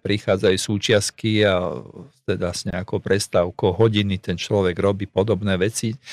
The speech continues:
Sú iste aj tvorivejšie činnosti aj v priemysle, ale veľakrát je to tak, no tak prečo tam nedať robota? Veď robot je priamo na to určený, na opakované, presné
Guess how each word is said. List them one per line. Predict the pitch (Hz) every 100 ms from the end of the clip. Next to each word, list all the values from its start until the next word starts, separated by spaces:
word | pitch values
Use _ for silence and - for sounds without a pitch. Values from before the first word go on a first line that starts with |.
| - - _ -
Sú | -
iste | 110 - 107
aj | 90 92
tvorivejšie | 98 107 95 87 - 87
činnosti | - 101 92 - -
aj | 87
v | -
priemysle, | 98 120 113 - 98
ale | 113 175 247
veľakrát | 330 113 - 98 110
je | 104
to | -
tak, | - 104 165 -
no | 165
tak | 196 - -
prečo | 196 -
tam | 196 98
nedať | 101 95 90 90
robota? | 90 90 - 95
Veď | 92 82 - -
robot | - 143 147 135
je | 131
priamo | - 156 180
na | 135 131
to | 135
určený, | 165 165 120 87 69
na | 87 82
opakované, | 196 202 196 - 175 143 131 123 117 113 _ _ _ _ _
presné | - 135 151 - 139 123 120 113